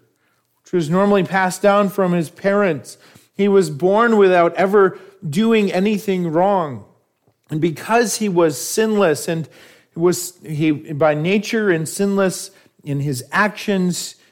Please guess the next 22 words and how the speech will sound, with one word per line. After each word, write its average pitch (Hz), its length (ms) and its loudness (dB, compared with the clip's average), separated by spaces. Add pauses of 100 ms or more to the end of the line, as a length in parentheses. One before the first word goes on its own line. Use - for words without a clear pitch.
he 208 220 -2
never 208 420 2
had 190 220 0
done 196 240 0
anything 175 520 -4
wrong, 196 400 0
so 180 240 -2
he 208 220 -4
could 160 320 -2
be 254 300 2
our 170 500 0
substitute. - 1700 -10 (480)
He 190 120 -6
could 165 240 -4
be 214 140 0
the 226 160 2
one 208 320 2
who 208 140 2
would 175 240 0
take 220 420 -2
the 175 80 -4
place 202 680 -2